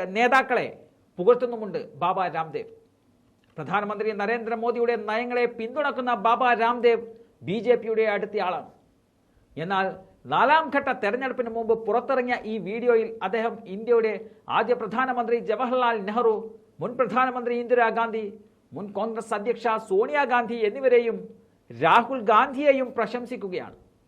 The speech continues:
ബാബ രാംദേവിന് മനംമാറ്റമുണ്ടോ എന്ന് ചോദിച്ചാണ് ആളുകൾ ഈ വീഡിയോക്ക് കമന്റ് ചെയ്യുന്നത്. വൈറലായ വീഡിയോയിൽ ബാബ രാംദേവ് പറയുന്നത്, "നെഹ്റുജി യോഗ ചെയ്യാറുണ്ടായിരുന്നു,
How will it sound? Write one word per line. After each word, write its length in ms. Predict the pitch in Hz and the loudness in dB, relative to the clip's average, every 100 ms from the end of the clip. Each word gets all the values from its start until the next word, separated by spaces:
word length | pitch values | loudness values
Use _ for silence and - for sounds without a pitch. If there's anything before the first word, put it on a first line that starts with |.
| _ _ _ _ | _ _ _ _
ബാബ 240 | 135 160 202 | 0 4 6
രാംദേവിന് 640 | 208 196 220 214 226 233 | 6 4 4 6 6 4
മനംമാറ്റമുണ്ടോ 1000 | 214 214 254 269 262 - 262 254 262 277 | 0 4 4 6 4 4 0 0 4 4
എന്ന് 160 | 269 262 | 4 2
ചോദിച്ചാണ് 520 | 247 247 254 254 240 | 2 2 2 0 2
ആളുകൾ 340 | 226 233 226 226 | 2 2 0 -4
ഈ 100 | 220 | -10
വീഡിയോക്ക് 580 | 196 202 226 226 226 214 214 | -10 -10 -2 0 0 -4 -6
കമന്റ് 280 | 196 208 202 | -6 -6 -6
ചെയ്യുന്നത്. 320 | 185 170 123 - _ _ _ _ - | -6 -8 -12 -20 _ _ _ _ -6
വൈറലായ 560 | 143 185 196 202 208 | -2 -2 0 0 0
വീഡിയോയിൽ 600 | 202 208 214 208 202 196 - _ _ | -2 -2 -4 -2 -2 -6 -14 _ _
ബാബ 220 | 156 190 208 | 0 2 4
രാംദേവ് 520 | 208 165 202 214 214 220 | 2 0 -2 2 2 2
പറയുന്നത്, 500 | 196 220 202 202 185 - _ _ | -2 -4 -4 -4 -6 -10 _ _
"നെഹ്റുജി 480 | 123 147 208 214 196 | -12 -4 0 0 -2
യോഗ 380 | 202 180 208 208 | -4 -2 -2 -4
ചെയ്യാറുണ്ടായിരുന്നു, 720 | 202 190 190 175 165 151 - | -4 -4 -4 -4 -8 -8 -12